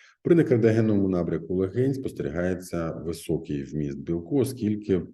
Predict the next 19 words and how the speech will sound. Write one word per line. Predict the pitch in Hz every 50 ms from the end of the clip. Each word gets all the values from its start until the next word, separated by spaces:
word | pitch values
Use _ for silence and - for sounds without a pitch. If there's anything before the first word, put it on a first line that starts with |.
| _ _
проникна | - 95 80 82 85 87 87 82 85 - 67 -
капілярна | - 78 - - 73 73 69 - 78 76
мембрана | 80 85 95 101 123 139 135 120
має | 90 80 80 85 90 95 98 95 92 90 - _ _ _
знижену | - - 78 82 78 71 - 71 69
здатність | - - 78 82 87 - - 87 82 - _ -
обмеження | - 73 69 69 73 76 78 80 80 78 78 80 80 80 80 80 78 78 78 80 80 - -
руху | 76 76 69 - - -
білку. | - 73 73 76 73 _ - - - - _ _ - - - - - - _ _ _ _ _ _ -
Кількість | 175 160 156 - 120 117 113
рідини | 104 98 104 104 113 131 139
залежить | 117 98 90 92 90 85 90 - 76
від | 78 80 82 80 -
ступеня | - - - 82 - 82 78 76 76
інтерстиційного | 71 71 76 - - - 76 - - 78 71 71 73 80
набряку, | 87 95 113 120 123 120 117 - 87
наявності | 82 80 80 82 80 78 69 71 69 69 - - 69
або | 67 67 67 73 73 71 65 64
відсутності | - 69 78 78 - - 92 82 - - 67 - - -